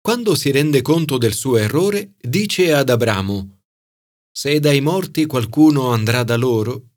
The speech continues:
i miei cinque fratelli si convertiranno." Ma Abramo risponde:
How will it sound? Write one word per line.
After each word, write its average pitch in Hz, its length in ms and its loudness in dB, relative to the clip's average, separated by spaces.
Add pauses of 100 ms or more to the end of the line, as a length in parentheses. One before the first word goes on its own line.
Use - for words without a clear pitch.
i 135 140 -6
miei 180 280 -2
cinque 151 440 -4
fratelli 151 680 -6
si - 280 -4
convertiranno." 120 1080 -8 (1120)
Ma 196 160 2
Abramo 220 360 0
risponde: 117 920 0